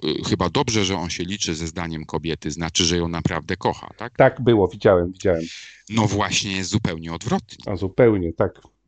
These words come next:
Speaker 2: Ona nie
Speaker 1: Wysłuchujesz tego zdania, bierzesz to pod uwagę. Oczywiście, no jak, nie wiem, zastanawiacie się nad tym, jak pomalować salon, to ty na pewno masz w dupie, jak ten salon będzie
Speaker 2: <laughs>
Speaker 1: pomalowany, tak?
Speaker 2: Głęboko,
Speaker 1: Jeżeli nie
Speaker 2: głęboko.
Speaker 1: będzie na czarno, na jaskrawo różowo, to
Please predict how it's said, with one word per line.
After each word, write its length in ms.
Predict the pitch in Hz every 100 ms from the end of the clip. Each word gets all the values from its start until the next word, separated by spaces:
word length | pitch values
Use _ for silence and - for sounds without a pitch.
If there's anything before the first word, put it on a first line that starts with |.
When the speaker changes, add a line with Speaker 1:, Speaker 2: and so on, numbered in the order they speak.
| _ 104
Speaker 2:
Ona 180 | 110 110
nie 200 | 131 127
Speaker 1:
Wysłuchujesz 400 | 104 95 90 -
tego 260 | 90 85
zdania, 440 | 76 80 71 87 117
bierzesz 360 | 85 80 85
to 100 | 90
pod 200 | - 78
uwagę. 380 | 76 67 67 69
Oczywiście, 600 | 92 - 285 - - - -
no 100 | 65
jak, 120 | -
nie 100 | 87
wiem, 120 | 76
zastanawiacie 640 | - - 85 78 85 80 87
się 120 | 82
nad 200 | 80 -
tym, 160 | 85
jak 140 | 78 -
pomalować 520 | 87 80 80 80 -
salon, 420 | - 73 73 82
to 120 | - 87 -
ty 220 | 104 85
na 180 | 82 80
pewno 440 | 87 76 80 87 -
masz 220 | 85 82
w 80 | -
dupie, 300 | - 117 98
jak 120 | 90
ten 140 | - 82
salon 300 | - 73 73
będzie 240 | 69 135 -
Speaker 2:
<laughs> 60 |
Speaker 1:
pomalowany, 540 | 80 78 78 76 65 67
tak? 220 | 101 127
Speaker 2:
Głęboko, 560 | 143 131 123 104 98
Speaker 1:
Jeżeli 280 | 95 104 110
nie 100 | 113
Speaker 2:
głęboko. 20 |
Speaker 1:
będzie 160 | 110 107
na 120 | 104
czarno, 680 | - 113 98 92 90 90 95
na 160 | 92
jaskrawo 580 | 90 139 - 104 101 90
różowo, 440 | 90 92 90 87 98
to 220 | 95